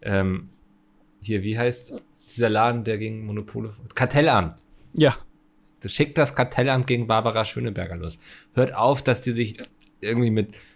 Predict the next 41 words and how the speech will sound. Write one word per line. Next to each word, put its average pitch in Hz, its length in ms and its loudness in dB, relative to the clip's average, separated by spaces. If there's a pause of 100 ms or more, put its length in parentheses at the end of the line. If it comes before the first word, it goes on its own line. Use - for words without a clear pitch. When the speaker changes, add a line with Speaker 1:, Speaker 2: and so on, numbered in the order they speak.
(140)
Speaker 1:
weiß 95 160 0
nicht, 107 200 -4
Apple 104 460 2
und 95 120 -4
Facebook 113 520 0
beschäftigen. 98 880 -4 (280)
Ähm, 95 300 -6 (220)
Barbara 131 320 4
Schöneberger 90 560 0
ist - 180 -8
das - 400 -4
Kartell 90 420 -6
hier, 87 340 -6 (100)
das - 220 -12
wir 87 120 -4
haben 82 200 -6
in 78 80 -10
Deutschland. - 420 -12 (560)
Speaker 2:
Ja, 165 100 4
die 214 100 0
macht 190 220 2
das 185 140 2
ein 160 60 2
bisschen 190 260 2
so 165 180 2
wie 165 120 2
Oprah 160 440 2
Winfrey. 165 340 2
Die 120 120 -2
hat 165 140 2
ja 156 120 4
auch 123 120 4
einen 123 100 -2
eigenen 120 340 0
Podcast, - 460 0
die 131 60 4
hat 131 80 2
ja 143 80 4
ein 127 80 0
eigenes 131 440 -2
Radio, 185 600 2